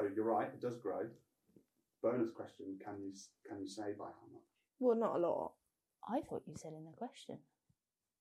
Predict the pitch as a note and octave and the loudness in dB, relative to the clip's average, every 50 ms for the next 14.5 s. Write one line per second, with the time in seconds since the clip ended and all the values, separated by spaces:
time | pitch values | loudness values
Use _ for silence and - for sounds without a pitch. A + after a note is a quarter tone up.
0 | _ _ _ _ _ _ _ _ _ _ - A2+ A2 G#2+ A2 - - - - B2 | _ _ _ _ _ _ _ _ _ _ -8 -8 -8 -8 -8 -10 -12 -12 -10 -8
1 | A#2 A2+ - - _ _ - - - - - - - - - - - - - - | -8 -8 -8 -10 _ _ 2 2 2 2 0 -4 -6 -10 -12 -12 -14 -14 -12 -8
2 | - - A3+ - - - - - - G3 - - - A3+ - - - - A#3 - | -6 -6 -6 -8 -8 -8 -8 -6 -4 -6 -4 -2 -2 -2 -2 -4 -6 -6 -6 -6
3 | - - - - - - - _ - A3 A3+ A3 G#3+ A3 A3 A3 - - - - | -8 -10 -12 -12 -14 -16 -6 _ 6 8 10 10 10 8 8 6 2 0 0 4
4 | - C#4+ D4+ C#4+ C#4 C4 B3+ A#3+ G3+ F3+ - D3+ C#3 C3 - - - _ _ _ | 6 8 8 10 10 10 10 10 8 4 2 -2 -2 -2 -4 -8 -14 _ _ _
5 | _ _ _ _ _ _ _ _ _ _ _ _ _ _ _ _ _ _ _ - | _ _ _ _ _ _ _ _ _ _ _ _ _ _ _ _ _ _ _ -12
6 | - - - _ _ _ - - - - - - - - - - - - - - | -12 -12 -14 _ _ _ 0 2 2 2 0 -2 -6 -6 -8 -10 -10 -10 -12 -12
7 | - - - B5 E5+ A#4+ G4 E4+ G4+ B4 - A#4 - - - - - - C5 C#5 | -10 -8 -2 0 2 6 10 12 12 12 12 12 12 12 12 8 8 10 12 12
8 | C#5 D5 E5 D#5 C5 A#4+ A#4 G#4+ A4 A#4+ C5+ B4 - - F#3+ D#3 C#3+ D#3+ F3 - | 12 12 12 10 10 8 10 8 6 6 2 0 2 4 4 6 6 4 4 2
9 | D#4 - - - - - - - _ - C5+ C#5 C5+ - - _ _ _ _ _ | 0 -2 -6 -10 -12 -14 -14 -16 _ 0 0 0 0 -2 -8 _ _ _ _ _
10 | _ - A3+ G#3+ F#3 D#3+ D3+ - - - - F3 E3+ E3 E3 D#3+ D#3+ - F3 F3 | _ -2 0 2 4 4 4 2 0 -2 -6 -4 -2 -2 -2 -2 -2 -4 -6 -6
11 | F3 - - E3+ E3 F3 F#3+ F#3+ D#3 - D3+ D3+ - - - - - - - - | -6 -6 -8 -6 -6 -6 -6 -6 -6 -8 -12 -14 -16 -16 -18 -18 -20 -12 -6 -4
12 | D4 C#4+ - F#4 F#4+ F4+ F4 E4 E4+ E4+ D#4+ A#3+ F3+ D3+ F3 G#3 G#3+ C#4+ D4 C#4+ | -2 4 8 10 10 10 10 12 12 12 12 12 12 10 10 8 6 4 6 6
13 | E4+ D#4 D#4+ - - - E4 D#4+ D#4 C#4+ - - - C4 B3 - A3 A#3 G#3+ G#3+ | 6 4 4 4 6 8 8 8 8 6 6 6 8 8 8 8 8 6 6 6
14 | G#3+ - G#3 G3+ G3+ G3+ F#3+ F3+ - - | 6 6 6 6 8 8 6 6 6 4